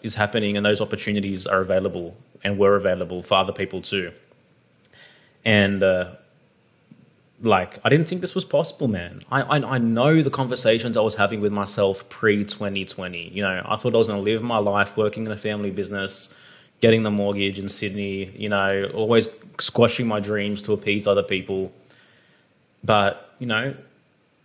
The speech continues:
through those events which catalyzed the core strength within me to put one foot in front of the other continuously, to refuse to compromise, to refuse to tolerate lies within and without. That's what was fortified,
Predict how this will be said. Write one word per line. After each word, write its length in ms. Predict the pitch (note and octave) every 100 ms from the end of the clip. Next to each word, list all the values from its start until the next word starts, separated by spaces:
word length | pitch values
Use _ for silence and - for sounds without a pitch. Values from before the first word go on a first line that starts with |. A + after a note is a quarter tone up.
| -
through 560 | A2 - - A2+ D3 D3+
those 340 | C3+ C3 B2+
events 460 | A2 A2+ A2+ G2+ -
which 200 | G2 -
catalyzed 500 | A#2+ A#2+ A2+ A2 -
the 60 | G#2
core 240 | A#2 A2+
strength 440 | - - G#2 G2+ G#2+
within 280 | G2 G2+
me 200 | G#2 F#2
to 120 | F2+ G2
put 240 | A2 F#2+
one 200 | G#2+ A2+
foot 220 | A2+ A#2
in 80 | G#2
front 180 | G#2 G#2
of 80 | G2
the 120 | F#2+
other 220 | F#2+ F#2
continuously, 960 | - G2 - G2+ G2+ G2+ - F2+ F2 - _ _ _ -
to 140 | -
refuse 580 | G#2+ G#2+ - B2 B2+ B2+
to 300 | - A#2 G2 - - -
compromise, 1080 | - B2 - G#2+ G2+ G2+ F#2 F#2 - - _ _ _ _ -
to 120 | B2
refuse 500 | A2+ - B2+ B2+ B2
to 100 | G#2+
tolerate 560 | - A2 A#2 A2 G#2 G#2
lies 520 | G2 G#2 F#2+ F2 F#2+
within 280 | F#2+ G#2+ G#2+
and 120 | G#2
without. 480 | F#2+ F#2+ E2 D#2+ - _ -
That's 220 | B2+ C3
what 140 | E3+
was 160 | C3+ A#2+
fortified, 720 | - A2 A2 - F2 E2+